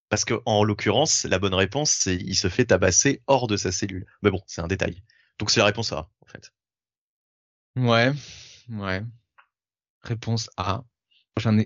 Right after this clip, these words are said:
Speaker 2: aucune idée, donc, euh, je me fie à Benny là, hein,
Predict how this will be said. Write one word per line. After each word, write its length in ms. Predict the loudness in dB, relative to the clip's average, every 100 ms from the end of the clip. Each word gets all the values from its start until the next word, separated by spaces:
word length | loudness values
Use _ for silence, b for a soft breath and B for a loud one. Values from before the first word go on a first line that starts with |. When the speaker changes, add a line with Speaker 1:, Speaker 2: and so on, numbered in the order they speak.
| 2
Speaker 2:
aucune 320 | 0 2 6 6
idée, 260 | 8 6
donc, 340 | 6 4 4 4
euh, 260 | 6 6 8
je 160 | 10
me 100 | 10
fie 240 | 8 8 8
à 80 | 8
Benny 300 | 6 6 6
là, 160 | 4
hein, 120 | 2